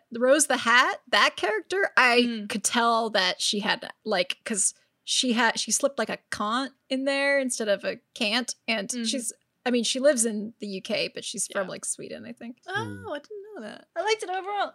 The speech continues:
Speaker 2: uh, 'cause I, I think as well because, um, I was just in a very shining place,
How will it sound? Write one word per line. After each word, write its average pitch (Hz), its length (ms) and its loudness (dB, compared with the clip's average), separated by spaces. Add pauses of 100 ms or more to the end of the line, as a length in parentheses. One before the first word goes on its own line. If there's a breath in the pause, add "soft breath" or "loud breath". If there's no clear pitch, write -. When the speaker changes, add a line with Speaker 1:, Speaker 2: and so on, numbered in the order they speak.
Speaker 2:
uh, 294 380 -2
'cause 294 180 -4
I, 285 220 -2 (160)
I 285 100 0
think 339 240 -6
as 269 80 -6
well 285 140 0
because, 226 580 -4 (480 soft breath)
um, 220 280 0
I - 80 -8
was 226 80 -8
just 233 180 -8
in 226 60 -6
a 226 60 -6
very 226 180 -8
shining 240 540 -8
place, 226 560 -12